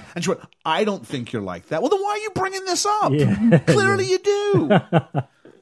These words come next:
Speaker 1: And this is where we find out she's been divorced,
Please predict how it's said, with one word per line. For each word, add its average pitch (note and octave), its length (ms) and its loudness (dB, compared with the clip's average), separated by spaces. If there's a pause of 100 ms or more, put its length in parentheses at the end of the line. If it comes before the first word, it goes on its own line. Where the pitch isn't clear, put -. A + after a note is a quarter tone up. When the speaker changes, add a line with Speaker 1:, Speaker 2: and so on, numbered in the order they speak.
(640)
Speaker 1:
And D#3+ 100 -6
this E3+ 40 -8
is F3+ 40 -4
where F#3 60 -2
we D#3+ 40 -4
find D3 300 -2
out C#3+ 160 -2
she's - 220 -10
been G2+ 120 -12
divorced, E3+ 680 -12